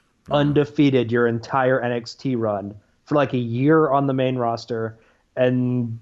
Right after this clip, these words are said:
Speaker 2: then now it's like, well, anyone could beat Asuka on a good night.
Speaker 1: Yeah, I mean, it's
Speaker 2: Yeah.
Speaker 1: times change. It's been a couple years since she's been on the
Speaker 2: Yeah.
Speaker 1: main roster, Asuka now, so,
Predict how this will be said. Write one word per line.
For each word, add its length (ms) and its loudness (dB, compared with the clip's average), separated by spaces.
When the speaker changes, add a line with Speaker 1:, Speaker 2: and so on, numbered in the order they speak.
Speaker 2:
then 400 0
now 220 2
it's 180 -4
like, 240 0
well, 140 -2
anyone 500 2
could 220 -6
beat 240 -8
Asuka 380 0
on 180 -2
a 40 -2
good 260 -2
night. 440 0
Speaker 1:
Yeah, 260 -6
I 160 -4
mean, 200 -2
it's 360 -8
Speaker 2:
Yeah. 200 -4
Speaker 1:
times 380 -2
change. 480 -2
It's 120 -10
been 180 0
a 60 -4
couple 240 -2
years 400 0
since 200 -6
she's 180 -6
been 160 -2
on 80 0
the 60 0
Speaker 2:
Yeah. 60 -2
Speaker 1:
main 200 0
roster, 420 0
Asuka 340 0
now, 280 -2
so, 500 -2